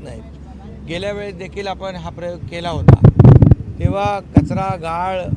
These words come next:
माती, चिखल किती काढली, यापेक्षा त्या भागामध्ये पाणी साचलं नाही,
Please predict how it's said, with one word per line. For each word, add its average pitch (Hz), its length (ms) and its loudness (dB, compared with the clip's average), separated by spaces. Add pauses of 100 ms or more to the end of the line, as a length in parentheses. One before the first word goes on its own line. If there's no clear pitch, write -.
(120)
माती, 147 320 -8
चिखल 180 380 -10
किती - 340 -2
काढली, 165 360 -4 (540)
यापेक्षा 185 440 -2
त्या 190 200 -8
भागामध्ये - 520 4
पाणी - 380 4
साचलं 165 420 -8
नाही, 147 300 -6